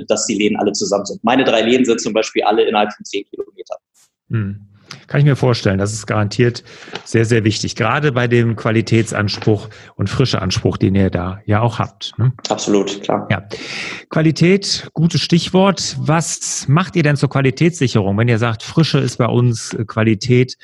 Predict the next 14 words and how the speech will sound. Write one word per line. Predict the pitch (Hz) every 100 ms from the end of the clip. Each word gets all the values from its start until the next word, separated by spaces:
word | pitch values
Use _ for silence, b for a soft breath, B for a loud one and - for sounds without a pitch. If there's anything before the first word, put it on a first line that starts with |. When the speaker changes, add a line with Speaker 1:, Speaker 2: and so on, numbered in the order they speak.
| B B B
Speaker 2:
auch | 120 117 113
der | - 117 110 107 104 101 101 98
Zutaten | - 170 - 123 120 117
und | 104
sowas | 110 104
ist | 113 117
uns | 101 117
wichtig. | 110 - 110 - B B B
Was | 113
macht | 135 190
ihr | 147
für | 165
die | 175
Qualitätssicherung? | - 90 85 87 - 90 92 87 87